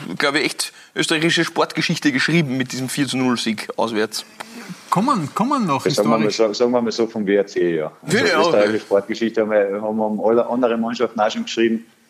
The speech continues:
Speaker 3: Und ich hoffe, es geht weiter so, äh, aus österreichischer Sicht.
Speaker 1: Ja, ja,
Speaker 2: Komm-,
Speaker 1: wir
Speaker 2: kommt noch, kommt noch was, äh, Sporthistorisches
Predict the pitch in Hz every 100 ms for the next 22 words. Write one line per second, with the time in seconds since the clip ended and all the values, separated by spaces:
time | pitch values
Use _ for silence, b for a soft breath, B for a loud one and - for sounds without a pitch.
0 | _ _ - 95 95 92 - 101 101 107
1 | 101 - 104 92 95 95 92 90 - 87
2 | 82 85 90 90 85 85 80 87 - -
3 | - _ _ B B B - - 78 123
4 | 240 120 117 - - - 123 - 233 -
5 | - - 262 269 190 - 233 254 247 160
6 | 143 131 156 139 131 - 139 135 151 -
7 | 127 127 117 120 110 - -